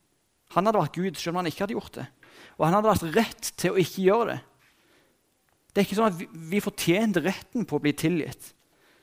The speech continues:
Men han gjorde det for at vi kunne bli forsont med han og fellesskap med han. Hans blod rant for oss. All vår synd ble kastet på han på korset.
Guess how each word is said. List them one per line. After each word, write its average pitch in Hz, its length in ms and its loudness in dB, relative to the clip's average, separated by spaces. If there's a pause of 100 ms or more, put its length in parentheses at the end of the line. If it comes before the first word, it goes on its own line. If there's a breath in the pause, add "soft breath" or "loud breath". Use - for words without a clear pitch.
(800 soft breath)
Men 185 140 4
han 220 100 6
gjorde 202 300 2
det - 80 -4
for 175 100 4
at 135 120 -6
vi 214 200 0
kunne 175 240 -2
bli 180 160 4
forsont 214 560 -4
med 156 160 -2
han 180 180 -2 (640)
og 147 100 -8
fellesskap 170 520 2
med 135 100 -2
han. 151 200 -6 (1120 soft breath)
Hans 226 320 4
blod 190 260 4
rant 190 220 6
for 175 240 -2
oss. - 240 -8 (480 soft breath)
All 220 240 8
vår 202 260 6
synd 214 300 2
ble 196 80 6
kastet - 580 -2
på 160 80 -2
han 196 160 0
på 170 100 -2
korset. 202 380 -4